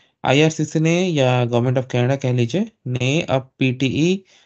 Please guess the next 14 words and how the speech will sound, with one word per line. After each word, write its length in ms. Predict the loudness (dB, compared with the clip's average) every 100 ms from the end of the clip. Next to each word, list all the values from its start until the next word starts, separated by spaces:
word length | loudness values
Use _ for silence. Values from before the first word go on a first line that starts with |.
| _ _
कोर 320 | 2 4 4
टेस्ट 280 | 2 -4 -4
को 100 | -6
भी 120 | -4
एक्सेप्ट 440 | -4 -4 -4 -6 -2
कर 180 | 0
रहे 220 | 2 0 0
हैं 180 | -2
कैनेडियन 380 | -2 0 0 2
इमिग्रेशन 420 | 0 0 -2 -4
के 140 | -4 -4
लिए, 140 | -2 -4
एक्सेप्ट, 720 | -6 -6 -2 -2 -2 _ -20 _ _ _ _ _ _ _ _ _ _ _
अम, 640 | -2 0 2 0 0 -4